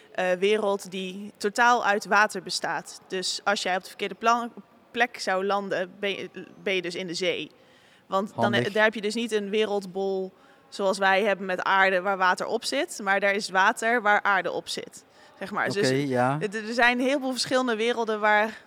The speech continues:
Speaker 1: ja, waar het zich kan afspelen. En daarom lijkt het me wel een hele toffe
Speaker 2: Maar zou het dan een
Speaker 1: toffe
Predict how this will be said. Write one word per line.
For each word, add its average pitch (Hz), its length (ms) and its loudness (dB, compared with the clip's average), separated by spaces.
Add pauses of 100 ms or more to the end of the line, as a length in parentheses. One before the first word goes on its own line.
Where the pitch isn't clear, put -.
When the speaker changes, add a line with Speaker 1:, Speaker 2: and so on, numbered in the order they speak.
(160)
Speaker 1:
ja, 196 180 0
waar 208 180 4
het 202 180 -10
zich 214 180 -6
kan 196 160 -6
afspelen. 240 760 -2
En 202 360 -4
daarom 220 260 2
lijkt 214 180 0
het - 100 -16
me 208 60 -10
wel 196 100 0
een 196 80 0
hele 202 180 -6
toffe 190 680 -4 (300)
Speaker 2:
Maar 135 120 0
zou 143 140 4
het 143 80 0
dan 139 100 2
een 123 60 -2
Speaker 1:
toffe 165 120 0